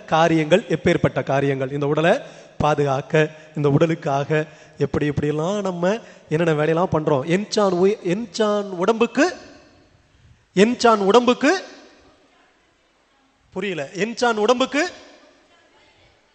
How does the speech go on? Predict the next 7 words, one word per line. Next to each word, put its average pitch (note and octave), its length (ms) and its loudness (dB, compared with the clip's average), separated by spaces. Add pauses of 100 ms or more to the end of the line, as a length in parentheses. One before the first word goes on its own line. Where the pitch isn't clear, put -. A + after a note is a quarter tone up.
(220)
என்சான் B3+ 520 -2
உடம்புக்கு C4+ 680 4
வயிறே D4+ 380 8 (100)
பிரதானம் C4+ 500 2
அப்படின்னு B3+ 160 0
சொல்லி B3 140 0
சொல்லுவாங்க. G#3 520 6